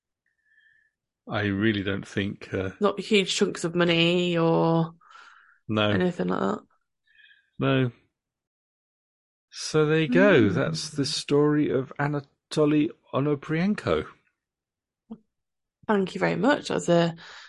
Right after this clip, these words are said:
Speaker 2: very interesting story about, yeah, ugh, what a, it's, it's just, I don't, like, we've been doing this for, like we said, nearly two years now, but
Speaker 1: Yeah.
Speaker 2: just still, you hear these stories and you think, like, how c-,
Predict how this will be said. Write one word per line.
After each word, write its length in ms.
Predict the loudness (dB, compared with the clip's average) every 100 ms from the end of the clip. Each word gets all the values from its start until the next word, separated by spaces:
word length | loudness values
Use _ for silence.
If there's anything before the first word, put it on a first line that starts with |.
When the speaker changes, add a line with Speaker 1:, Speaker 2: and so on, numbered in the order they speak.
| _ 0
Speaker 2:
very 260 | 6 6
interesting 560 | 6 0 -6 -6 -8 -8
story 600 | -2 0 2 0 -2 -6
about, 360 | -4 -2 -2 -4 _ -20 -4
yeah, 220 | -4 -4 -2
ugh, 380 | 8 8 8 2 -10
what 180 | -2 4
a, 220 | 4 2 -2 _ _ _ _ -20 -20 -20 -20 -20 -20 _ -20 _ _ -20
it's, 140 | -20 -4
it's 120 | 0 2
just, 160 | 0 -2 -20 _ 2
I 120 | 4
don't, 200 | 6 6
like, 300 | 6 6 2 _ -20 -20 _ _ _ 4
we've 140 | 6
been 100 | 8
doing 160 | 6 4
this 140 | 4
for, 180 | 2 0 -4 -16 -18 -4
like 140 | -2
we 80 | -2
said, 220 | 0 -2 0
nearly 140 | -4
two 140 | 0
years 240 | 8 8 6
now, 220 | -6 -6
but 280 | 0 2 4
Speaker 1:
Yeah. 160 | 2 2 -2 -20 -20 _ -2
Speaker 2:
just 320 | -2 -2 -12
still, 460 | 6 10 12 10 8
you 120 | 4
hear 160 | 6 6
these 140 | 6
stories 220 | 6 6
and 40 | 4
you 60 |
think, 160 | -4 -6
like, 80 | -6
how 360 | -4 2 2 2
c-, 160 | -8